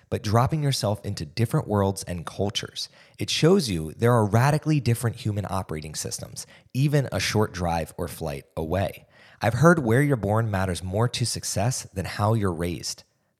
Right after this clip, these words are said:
I believe it. I haven't always had the freedom to travel, but it's helped me realize which desires and lifestyles are true to my core and which were designed by the software I was given. In New York, people train like models. In A T X, people train like athletes.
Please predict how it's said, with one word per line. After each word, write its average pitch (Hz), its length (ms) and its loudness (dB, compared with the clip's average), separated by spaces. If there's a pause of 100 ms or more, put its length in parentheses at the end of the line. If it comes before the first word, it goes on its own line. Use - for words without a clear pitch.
(120)
I 104 80 4
believe 104 320 6
it. - 180 -8 (680)
I 95 60 0
haven't 143 340 6
always 117 300 4
had 113 160 2
the - 80 -4
freedom 135 320 2
to 87 60 -4
travel, 73 520 -6 (300)
but 113 100 6
it's 113 140 0
helped 143 240 4
me 131 100 4
realize 101 500 4
which 117 220 0
desires 104 540 2
and 95 100 0
lifestyles 107 560 0
are 78 140 0
true 123 320 4
to - 120 -4
my 82 140 -2
core 120 520 0
and 95 140 -2
which 117 220 -2
were 113 80 2
designed 92 500 -2
by 107 80 0
the 90 80 -4
software 87 600 -2
I 82 80 -4
was 71 180 -8
given. 90 400 -6 (640)
In 104 140 0
New 107 100 2
York, 117 440 6 (120)
people 107 240 -2
train 95 300 -4
like 85 180 -4
models. - 540 -6 (380)
In 92 160 -2
A 95 120 -2
T 95 240 -2
X, 113 300 -2 (100)
people 87 260 -6
train 82 280 -4
like 82 200 -4
athletes. - 600 -2